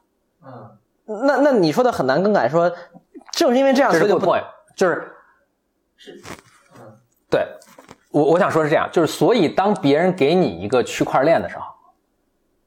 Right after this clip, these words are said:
Speaker 3: 给你一个区块链的时候，
Speaker 2: 给你一个区块儿的时候，
Speaker 3: 给你一个，给你一个区块儿的时候，
Speaker 2: 对。
Speaker 3: 你可以呢，那你就算一下，就说，哎，前面三个变量都在这儿，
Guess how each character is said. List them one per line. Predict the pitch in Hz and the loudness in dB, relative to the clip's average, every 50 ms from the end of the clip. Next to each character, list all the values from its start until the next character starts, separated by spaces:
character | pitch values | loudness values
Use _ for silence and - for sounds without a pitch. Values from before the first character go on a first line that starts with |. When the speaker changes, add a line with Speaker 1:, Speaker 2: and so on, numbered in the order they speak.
| _ _ _ - | _ _ _ -2
Speaker 3:
给 | 139 151 | -2 0
你 | 175 156 120 | 0 0 0
一 | 117 | -2
个 | 117 | -2
区 | - - | -4 -2
块 | 135 139 131 | 0 2 2
链 | 143 143 | 4 2
的 | 208 | 2
时 | 220 | 2
候， | |
Speaker 2:
给 | |
你 | 208 | 2
一 | 202 | 0
个 | - | 0
区 | - - 240 | 0 -2 -2
块 | - 262 277 | 0 0 0
儿 | 185 - | 2 0
的 | - - | 0 0
时 | 139 | 0
候， | 151 | 2
Speaker 3:
给 | 214 | 2
你 | 214 175 | 2 0
一 | 160 135 | 0 -2
个， | 135 | 0
给 | 143 175 | 0 0
你 | 180 151 | 0 2
一 | |
个 | 127 123 | 0 -2
区 | - - 180 | -2 -4 -2
块 | - 233 202 | 0 0 -2
儿 | 117 87 | -2 -2
的 | - | -6
时 | - | -6
候， | - | -2
Speaker 2:
对。 | 160 143 123 98 - - - _ _ _ _ _ _ - _ _ _ _ _ - _ _ _ | 0 0 0 0 -2 -8 -14 _ _ _ _ _ _ -20 _ _ _ _ _ -20 _ _ _
Speaker 3:
你 | - 170 165 156 139 120 | 0 0 2 2 0 0
可 | - - - - 143 147 190 | 0 0 0 2 2 2 2
以 | 226 208 175 131 98 | 2 2 2 0 0
呢， | 98 104 107 110 113 - | 2 2 2 2 2 2
那 | 156 175 202 | 2 2 4
你 | 190 151 120 | 4 2 0
就 | 101 139 143 147 | 2 0 0 0
算 | - - - - 269 277 233 131 - - - | -2 -6 -6 -2 0 0 2 0 -2 -4 -6
一 | |
下， | - - 104 - - | -8 -8 -8 -8 -4
就 | - - | -4 -2
说， | - - | 0 2
哎， | - 190 214 208 - - - _ _ _ _ | 2 2 0 -2 -6 -18 -20 _ _ _ _
前 | - - 131 165 | -4 -2 0 2
面 | 196 156 | 2 2
三 | 170 165 | 2 2
个 | 170 165 | 0 2
变 | 151 160 151 | 2 2 2
量 | 147 123 | 2 2
都 | 117 127 135 | 2 2 2
在 | 135 113 87 | 2 2 0
这 | 85 | 0
儿， | - - | -4 -4